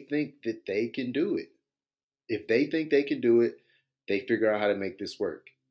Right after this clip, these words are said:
If they don't, then it's time to walk away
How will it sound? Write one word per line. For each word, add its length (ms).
If 160
they 160
don't, 360
then 360
it's 160
time 260
to 60
walk 260
away 400